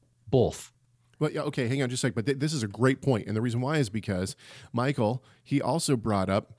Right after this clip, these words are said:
Speaker 2: Michael, he also brought up, uh, seven eighteen, Cor-, uh, First Corinthians seven eighteen. So let's read this real quick and let's, let's start back. Uh,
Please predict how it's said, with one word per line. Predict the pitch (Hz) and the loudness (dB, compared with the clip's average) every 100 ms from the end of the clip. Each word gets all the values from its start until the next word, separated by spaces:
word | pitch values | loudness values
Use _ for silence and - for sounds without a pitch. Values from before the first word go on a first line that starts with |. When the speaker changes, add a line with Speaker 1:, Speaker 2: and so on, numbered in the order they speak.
| - | -6
Speaker 2:
Michael, | 285 285 240 226 - - - | 0 0 0 -4 -6 -12 -10
he | - 139 | 0 2
also | 156 147 | 2 2
brought | 107 123 117 | 2 4 4
up, | 120 - | 4 2
uh, | 113 107 | 0 0
seven | - 143 139 | 2 2 4
eighteen, | 135 127 147 113 92 | 2 2 0 0 0
Cor-, | 135 - | -2 -2
uh, | |
First | - 165 | 0 0
Corinthians | - 160 139 123 | 0 0 0 0
seven | - 120 120 | 2 2 2
eighteen. | 110 127 95 | 0 -2 -4
So | - | -4
let's | 110 120 - | -2 -2 0
read | 131 | 0
this | 117 - | 0 -2
real | 113 | -2
quick | - 110 92 | 0 0 0
and | 104 | -4
let's, | 110 - | -4 -2
let's | 113 | -2
start | - 113 101 | 0 -2 0
back. | 104 104 104 - | 0 -2 -6 -4
Uh, | 101 - 50 50 - - 50 50 50 50 50 69 | -4 -4 -6 -6 -6 -8 -6 -8 -8 -8 -8 -8